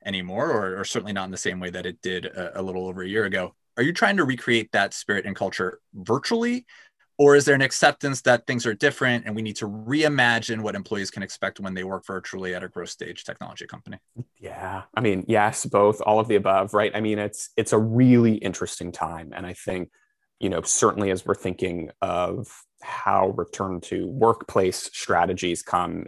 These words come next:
Speaker 2: in the era of covid, no one, right, I think really saw this coming. And,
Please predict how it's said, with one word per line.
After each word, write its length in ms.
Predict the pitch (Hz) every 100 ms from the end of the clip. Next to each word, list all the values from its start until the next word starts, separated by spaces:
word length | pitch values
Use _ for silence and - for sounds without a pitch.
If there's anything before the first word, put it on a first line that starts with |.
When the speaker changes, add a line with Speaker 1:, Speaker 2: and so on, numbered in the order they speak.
| _
Speaker 2:
in 240 | 87 85
the 120 | 85 -
era 300 | 87 85 87
of 240 | 87 -
covid, 640 | - 90 107 120 131 117 - - -
no 300 | 120 113 95
one, 360 | 85 71 - - _ _
right, 340 | 92 85 82 - _ _ _
I 60 | 101
think 380 | - 101 87
really 180 | 92 82
saw 280 | 78 - 90
this 180 | 87 -
coming. 340 | 92 87 82
And, 500 | - 92 90 87 90